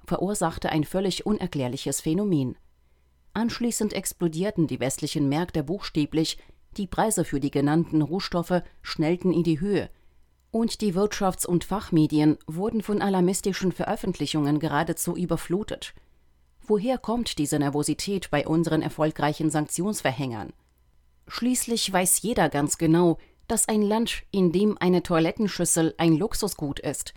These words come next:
und Doppeldecker aus Waschmaschinen bestehen, die aus der Ukraine gebracht werden, keinen Einfluss auf irgendetwas hat und seinen Platz in der Weltrangliste irgendwo in der Nähe von Obervolta,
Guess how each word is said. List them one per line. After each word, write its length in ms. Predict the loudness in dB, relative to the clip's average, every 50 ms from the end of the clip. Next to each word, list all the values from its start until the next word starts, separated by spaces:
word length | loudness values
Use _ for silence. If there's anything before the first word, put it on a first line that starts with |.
| -20 _ _ -6
und 220 | 0 2 4 4 4
Doppeldecker 640 | 4 2 2 -2 0 2 2 2 4 2 2 2
aus 260 | 2 0 0 0 0
Waschmaschinen 720 | 0 -2 -2 -2 0 0 0 0 0 0 2 4 4 4
bestehen, 440 | 4 2 -2 0 0 2 2 2 2 0 -2 _ _ _ -6 -4
die 120 | -2 0
aus 220 | 2 2 2 2
der 120 | 2 2 2
Ukraine 420 | 2 0 0 2 4 4 4 4
gebracht 460 | 4 0 -2 -2 -4 -2 -4 -4 -2
werden, 320 | 0 2 2 4 4 4 2 2 _ _ _ _ _ _ _
keinen 300 | -4 0 2 2 2 2
Einfluss 560 | 2 2 2 0 0 0 0 0 0 -2 -2
auf 260 | 2 2 2 2 2 0
irgendetwas 640 | -2 -2 0 0 0 0 -2 0 0 0 0 2 2
hat 240 | 0 0 0 -2 -10 -16 -20 _ _ _ _
und 160 | -2 0 2 4
seinen 300 | 4 4 4 4 2 2
Platz 320 | 2 0 0 0 0 -2
in 160 | 0 2 2
der 120 | 2 2 2
Weltrangliste 840 | 2 0 0 0 0 0 0 2 2 0 0 0 2 2 0 0 0 -6 _ _ _ -2
irgendwo 480 | 0 0 2 2 0 0 0 2 2 2
in 200 | 2 2 2 4
der 100 | 4 6
Nähe 200 | 4 4 2 2
von 220 | 2 2 0 2
Obervolta, 760 | 2 2 2 2 2 0 2 0 0 0 0 0 0 0 0